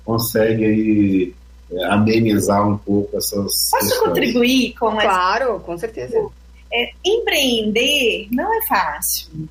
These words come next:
Speaker 2: Em qualquer campo da vida.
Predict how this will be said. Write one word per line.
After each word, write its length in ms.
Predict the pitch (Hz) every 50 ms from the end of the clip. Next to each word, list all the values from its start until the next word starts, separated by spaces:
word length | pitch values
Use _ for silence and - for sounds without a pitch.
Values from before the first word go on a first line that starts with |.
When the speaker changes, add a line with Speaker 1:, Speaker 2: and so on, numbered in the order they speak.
| - - - - - - - - - - - - - - - - -
Speaker 2:
Em 120 | 269 294
qualquer 520 | - - 320 320 - - 370 392 415 392 -
campo 360 | 370 320 269 247 240 247 220
da 180 | 208 202 190 190
vida. 520 | 196 - 190 175 170 - - 165 143 -